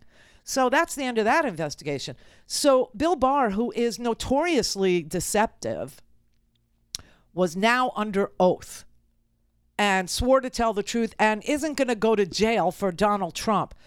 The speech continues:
So he told the truth. He told the truth about Dominion. He told the truth about not finding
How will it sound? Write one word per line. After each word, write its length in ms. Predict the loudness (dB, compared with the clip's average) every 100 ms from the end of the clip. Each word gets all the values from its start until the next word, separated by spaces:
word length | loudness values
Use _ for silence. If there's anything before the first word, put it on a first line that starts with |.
| -20 _
So 220 | 0 0
he 180 | 0 -4
told 580 | 0 4 4 4 0 -6
the 180 | -4 -4
truth. 540 | -2 -4 -4 -6 -14 -20 _ -2
He 140 | -2
told 680 | -2 -2 4 4 4 2 0 -4 -4
the 160 | -4 -4
truth 360 | 0 0 0 -2
about 380 | 0 2 0 -4
Dominion. 720 | -6 -4 -2 0 0 -2 -8 -12 -20 -4
He 140 | -2 2
told 300 | 2 2 0
the 100 | -2
truth 280 | 0 0
about 380 | 0 0 0 0
not 220 | -2 -2
finding 500 | -2 -2 -2 -2 -6